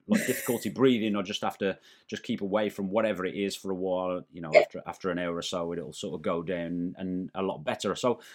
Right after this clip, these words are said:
Speaker 1: and, and I, and I can only relate that to what maybe sort of chronic asthma sufferers might, might sort of feel, or
Speaker 2: Yes.
Speaker 1: asthma sufferers in general, you know, might feel. So it's, um,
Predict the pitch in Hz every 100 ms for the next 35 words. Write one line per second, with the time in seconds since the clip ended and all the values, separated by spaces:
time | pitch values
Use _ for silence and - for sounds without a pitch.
0 | - 117 - 131 143 - 135 131 151 151
1 | 139 123 123 127 104 113 - - 107 104
2 | - - - 92 92 - 80 - - 95
3 | 85 - 117 - 92 101 - 92 82 90
4 | 87 78 - - 95 - - 87 87 -
5 | - - - 85 117 - - 90 - -
6 | 85 78 90 87 110 95 90 87 85 85
7 | 85 - 87 82 82 95 90 - - 101
8 | 92 90